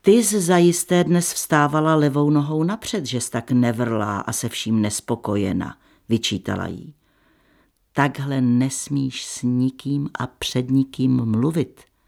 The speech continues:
Považovali by tě lidé za nějakou neposlušnici, která matky své nic nedbá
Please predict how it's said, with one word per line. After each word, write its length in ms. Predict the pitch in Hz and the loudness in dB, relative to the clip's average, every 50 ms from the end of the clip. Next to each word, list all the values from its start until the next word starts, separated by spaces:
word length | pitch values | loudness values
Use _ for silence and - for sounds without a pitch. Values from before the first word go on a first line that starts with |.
| _ _ _ _ _ _ _ _ _ _ _ _ | _ _ _ _ _ _ _ _ _ _ _ _
Považovali 720 | - 139 139 127 139 131 120 - 131 117 113 117 117 117 | 4 6 6 6 4 4 2 2 0 0 0 -2 -2 -2
by 120 | - - 110 | -4 -4 -6
tě 200 | - - 107 104 | -6 -4 -4 -4
lidé 340 | 101 110 104 113 107 107 104 | -2 -4 -4 -4 -4 -4 -4
za 120 | 98 104 | -4 -2
nějakou 440 | 107 104 101 98 - - 101 101 101 | -2 -2 -2 -2 -4 -2 0 2 2
neposlušnici, 960 | 98 101 - - 156 151 - - 143 127 110 - - 120 110 - - 110 104 - - - - - | 2 0 0 -2 -4 -4 -4 -4 -6 -6 -4 -2 -2 -2 -2 -2 -4 -6 -6 -6 -10 -18 -20 -20
která 340 | - - 127 113 107 107 110 | -6 -2 0 2 2 2 4
matky 380 | 107 113 117 - - - 117 | 4 2 2 0 -4 -8 -8
své 260 | 107 - - 110 110 | -6 -6 -4 -4 -2
nic 280 | 104 104 104 101 - - | -2 -2 -2 -4 -4 -2
nedbá 600 | 107 107 104 101 104 101 107 104 101 110 127 143 | 0 0 0 0 -2 -4 -4 -4 -4 -4 -8 -10